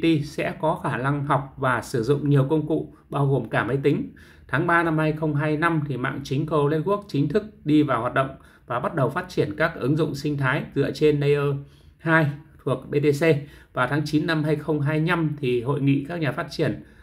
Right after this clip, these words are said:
logic sinh thái toàn cầu của Cold Network lần đầu tiên sẽ được tổ chức. Đó, và trên đây là cái phần sơ lược về cái phần lộ trình, à, sách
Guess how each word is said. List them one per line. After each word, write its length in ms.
logic 340
sinh 240
thái 180
toàn 220
cầu 340
của 200
Cold 240
Network 440
lần 260
đầu 200
tiên 260
sẽ 160
được 200
tổ 80
chức. 180
Đó, 320
và 100
trên 240
đây 120
là 100
cái 300
phần 120
sơ 180
lược 240
về 120
cái 140
phần 160
lộ 160
trình, 320
à, 260
sách 200